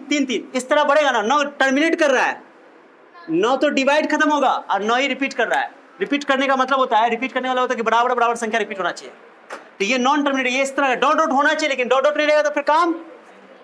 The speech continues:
नहीं बनेगा, फिर ये शांत बन जाएगा। क्या बन जाएगा? ये शांत हो जाएगा, फिर ये परिमेय संख्या बन जाएगा, rational number बन जाएगा। क्या समझा रहा है? पहला example, pi के बारे में बताओ।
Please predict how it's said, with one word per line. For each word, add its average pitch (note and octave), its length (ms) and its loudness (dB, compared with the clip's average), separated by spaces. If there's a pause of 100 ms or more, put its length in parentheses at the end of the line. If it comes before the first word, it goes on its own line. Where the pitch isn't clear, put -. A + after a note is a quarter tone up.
नहीं B3+ 140 0
बनेगा, C4+ 340 2
फिर B3 160 -2
ये C#4 100 0
शांत C#4 260 2
बन C4+ 120 0
जाएगा। B3 160 0
क्या C4 140 0
बन D4 80 0
जाएगा? C#4+ 160 2
ये A3 240 -2 (680)
शांत B3 280 0
हो B3+ 60 0
जाएगा, A#3 260 0
फिर A3 200 -2
ये B3 100 0
परिमेय A#3+ 260 -2
संख्या B3 260 -2
बन A#3+ 120 0
जाएगा, F3 300 -2 (680)
rational F#3 260 -4
number A#3+ 160 0
बन A3+ 120 -2
जाएगा। F#3+ 180 0
क्या A3 180 0
समझा A#3+ 240 -2
रहा B3+ 140 2
है? F3+ 160 2 (500)
पहला G#3 160 2
example, E3+ 400 -2 (640)
pi G3+ 160 0
के A3 100 -4
बारे G#3+ 120 0
में G#3 60 -2
बताओ। F3+ 260 -4